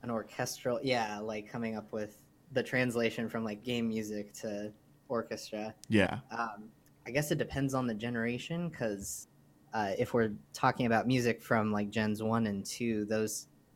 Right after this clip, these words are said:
Speaker 1: tend to have very limited, like, instrument voicings
Speaker 2: Mm-hmm.
Speaker 1: because of the eight-bit,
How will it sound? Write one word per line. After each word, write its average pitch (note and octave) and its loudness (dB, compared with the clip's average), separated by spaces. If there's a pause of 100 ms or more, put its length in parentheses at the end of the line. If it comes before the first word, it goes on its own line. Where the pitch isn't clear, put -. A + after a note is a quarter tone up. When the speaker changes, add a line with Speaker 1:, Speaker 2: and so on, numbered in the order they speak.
Speaker 1:
tend A#2+ 2
to G2+ 4
have G#2+ 2
very A2 2
limited, G#2 -2
like, G2 -6 (300)
instrument B2+ -4
voicings C#3+ 0 (100)
Speaker 2:
Mm-hmm. A2+ 4 (100)
Speaker 1:
because G#2+ -6
of G2+ -6
the F#2+ -4
eight-bit, G#2+ -4